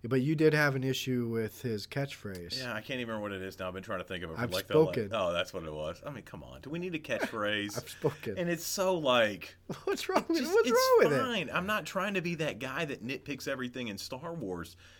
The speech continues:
Speaker 2: It's just, uh, I liked the show. A lot of it's not extremely original.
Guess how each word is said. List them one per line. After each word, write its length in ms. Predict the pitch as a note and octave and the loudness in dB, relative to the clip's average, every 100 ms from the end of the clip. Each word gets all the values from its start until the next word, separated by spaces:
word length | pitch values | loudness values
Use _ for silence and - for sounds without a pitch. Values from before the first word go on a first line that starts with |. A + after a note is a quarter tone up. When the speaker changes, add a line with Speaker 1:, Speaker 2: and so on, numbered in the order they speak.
| - - | -20 -14
Speaker 2:
It's 120 | - | -8
just, 320 | A3+ A3 - - - - - | -6 -6 -10 -20 -20 -16 -14
uh, 60 | - - - - | -14 -20 -16 -2
I 120 | A#2+ | -2
liked 360 | B2 C#3 D#3 D3 | 2 0 -2 -6
the 160 | C3+ - | -8 -6
show. 400 | D#3 D#3 D3+ F2+ | -4 -4 -4 -4
A 80 | G#2 | -4
lot 300 | F#2 F#2 A2 | -4 -4 -4
of 140 | B2+ | -4
it's 200 | B2+ B2 | -4 -6
not 440 | G2 F#2+ G2+ A2+ B2+ | -6 -4 -4 -6 -10
extremely 840 | B2 - G2+ G2 G#2+ G#2 A2 A2 | -10 -10 -6 -6 -6 -6 -6 -6
original. 680 | G2 A2 D3+ E3 B2 D2 | -8 -6 -6 -6 -8 -8